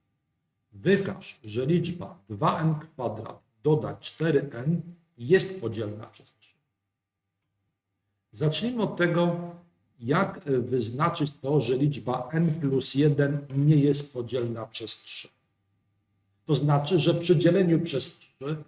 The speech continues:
daje resztę albo jeden, albo dwa. Czyli ta liczba n plus jeden może być zapisana albo trzy k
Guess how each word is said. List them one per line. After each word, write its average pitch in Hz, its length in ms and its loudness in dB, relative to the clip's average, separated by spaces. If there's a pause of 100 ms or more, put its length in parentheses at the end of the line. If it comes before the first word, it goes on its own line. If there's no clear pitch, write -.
(240)
daje 143 240 6
resztę 139 360 -2 (380)
albo 202 260 4
jeden, 143 440 2 (760)
albo 160 220 -2
dwa. - 260 -2 (1000)
Czyli 123 120 -10
ta 123 120 -4
liczba 160 440 -2
n 196 200 4
plus 151 300 2
jeden 113 540 -2 (600)
może 180 280 4
być 165 200 6
zapisana - 560 -2 (720)
albo 147 580 2 (480)
trzy - 320 -2
k - 480 -6